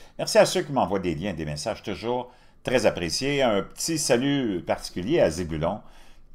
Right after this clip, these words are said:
qui m'envoie plein, plein de liens. Merci beaucoup. Je pense que c'est un compatriote, mais je suis pas certain. Merci aux cousins français, qui sont nombreux aussi à être, euh, abonnés à la chaîne.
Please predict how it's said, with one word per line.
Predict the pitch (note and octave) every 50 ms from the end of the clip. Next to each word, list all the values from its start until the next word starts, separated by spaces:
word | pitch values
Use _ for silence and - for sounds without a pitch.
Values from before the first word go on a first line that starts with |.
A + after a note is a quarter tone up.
| - - - -
qui | - E2+
m'envoie | E2 D#2 D#2 D#2 D#2+ D2+ -
plein, | - - C#3 D3 C#3 A#2+
plein | - - G2 G2+ G2+ F#2
de | D#2 D2+
liens. | C#2 C2 D2+ F2+ G2+ G2
Merci | E2 D2+ D2 - - - - G#2
beaucoup. | F2+ D#2+ C#2+ - - G#2+ A2+ C3+ D3+ D3+ - - - - - -
Je | - -
pense | F#3 G3 F#3
que | - -
c'est | - - -
un | F#2+ E2+
compatriote, | E2 - E2+ D2+ D2+ D#2 - - - C#2+ E2 G2+ G#2 - -
mais | D#2+
je | D#2+ -
suis | -
pas | E2+ E2
certain. | - - - - C#3 C3
Merci | B2+ A2+ - - - F3+
aux | -
cousins | - - F#2+ E2 G#2 G#2
français, | G2 - - F2+ D2+ - - - G#2+ G2+ G2+ G#2 - - - - - - - - -
qui | - -
sont | F2+ F2
nombreux | F2+ G2+ G#2 F#2+ D#2 E2+ F2+ G#2
aussi | F2+ D#2 - - - F#2 F#2+ G2 G2+ G#2 - - - - - - - - _ - -
à | - D#2+ D#2 D#2 D#2+
être, | D#2+ D#2+ - - -
euh, | D#2 D2+ D2 D2 D2
abonnés | C#2+ D#2 D2 D#2 D#2 E2 G2+ G#2+
à | G2
la | D#2 D2+
chaîne. | D2+ - - A2+ B2+ C#3+ D3+ D3+ D3+